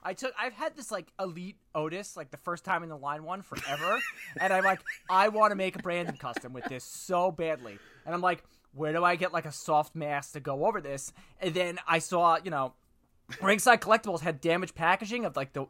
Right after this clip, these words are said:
Speaker 1: the joke. What, what, what's his name?
Speaker 2: Joaquin.
Speaker 1: Joaquin Wilde? That's his name?
Speaker 2: Yeah.
Speaker 1: Yeah. So they, they had a damaged package for five ninety-nine. So I'm like, "All right, so let me get this. I can cut the mask to,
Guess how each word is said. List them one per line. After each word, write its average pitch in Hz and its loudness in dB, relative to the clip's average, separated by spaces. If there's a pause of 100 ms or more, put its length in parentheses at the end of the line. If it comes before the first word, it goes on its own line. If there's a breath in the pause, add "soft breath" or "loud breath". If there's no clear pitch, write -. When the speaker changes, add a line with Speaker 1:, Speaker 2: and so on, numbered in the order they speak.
(100)
Speaker 1:
the 151 -4
joke. 156 -4
What, 156 -4
what, 202 -8
what's 220 -2
his 208 -8
name? 226 -4 (140)
Speaker 2:
Joaquin. 110 -6 (320 soft breath)
Speaker 1:
Joaquin 190 6
Wilde? 196 6
That's - -8
his 220 -8
name? 277 -6
Speaker 2:
Yeah. - -8 (260)
Speaker 1:
Yeah. 143 2 (200 soft breath)
So - -4
they, 202 4
they 196 6
had 190 8
a - 0
damaged 190 10
package 196 6
for 143 -6
five 170 10
ninety-nine. 160 4
So 143 -6
I'm 139 -4
like, 143 0
"All 220 8
right, 185 8 (100)
so - -4
let 185 4
me 247 -2
get 208 2
this. 147 0
I 147 -4
can 147 -14
cut - -4
the 180 -4
mask 147 -2 (300 soft breath)
to, 147 4